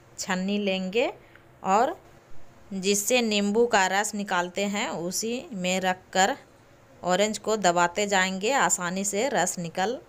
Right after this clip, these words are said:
आएगा फ्रेंड। इस तरीके से आप देख सकते हैं। इसी तरीके से हम सारे ऑरेंज का जूस निकाल लेंगे।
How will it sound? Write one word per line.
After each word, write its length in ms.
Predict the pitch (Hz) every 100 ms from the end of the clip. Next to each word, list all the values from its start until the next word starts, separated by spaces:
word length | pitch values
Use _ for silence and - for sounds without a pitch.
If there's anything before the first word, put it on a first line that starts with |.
| - - -
आएगा 340 | 170 180 196
फ्रेंड। 300 | 190 220 277
इस 180 | 175 -
तरीके 320 | 175 175 185
से 140 | 185 226
आप 160 | 170
देख 240 | 156 165 -
सकते 340 | 185 - 208
हैं। 240 | 202 240 415 - - - - - - - - -
इसी 240 | 220 269
तरीके 440 | 262 226 226 240 240
से 160 | 226 208
हम 300 | 208 247 370 - - - - - - - - - -
सारे 340 | - 220 208 240
ऑरेंज 400 | 202 208 214 220
का 200 | - 196
जूस 380 | 226 180 240 -
निकाल 440 | 185 180 175 170 196
लेंगे। 460 | 190 190 190 269